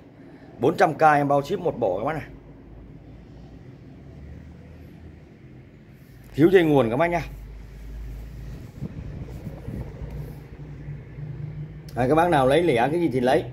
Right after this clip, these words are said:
à, hoặc là lấy cả bộ thì, à, cứ liên hệ với em. Rồi, à, giá cả thì em cũng bán thanh lý đi cho nó xong các bác nhá. Em lên mã số mười lăm. Mã số mười lăm thì hôm qua lên, à, hôm kia em lên mấy món, à,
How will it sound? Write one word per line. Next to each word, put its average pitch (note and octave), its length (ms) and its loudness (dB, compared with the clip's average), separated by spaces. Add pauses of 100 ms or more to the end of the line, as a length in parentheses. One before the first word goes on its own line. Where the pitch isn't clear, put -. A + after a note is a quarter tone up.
à, A#2 120 -4
hoặc A#2 220 0
là A2+ 120 2
lấy B2 160 4
cả A#2 160 0
bộ A#2+ 240 4
thì, A#2 460 2 (500)
à, A2 300 -2
cứ E3+ 80 4
liên F#3 140 6
hệ C3 160 6
với C#3 140 6
em. D#3 120 6 (220)
Rồi, A2+ 240 2
à, A2 200 2
giá C#3 200 2
cả G2 280 -2
thì C3 240 2
em C3 240 2
cũng G#2 240 -2
bán D3 220 2
thanh D3+ 160 0
lý D#3 160 4
đi D#3+ 140 6
cho C#3 80 2
nó C#3+ 80 0
xong C#3 300 0
các A#2 60 -4
bác D3+ 120 2
nhá. D#3 100 2 (3000)
Em D3+ 120 6
lên D#3+ 180 6
mã B2 140 6
số F#3 120 0
mười D#3+ 120 4
lăm. C#3+ 180 6 (320)
Mã A2+ 100 -4
số B2+ 100 0
mười E3+ 120 6
lăm D3+ 220 8
thì C#3 120 6
hôm C3+ 140 4
qua D3 240 8
lên, D3 240 6
à, D3 320 6
hôm C3 160 4
kia D#3 200 4
em D#3 120 6
lên D3 160 6
mấy D3+ 140 6
món, E3+ 320 8
à, F#3 160 4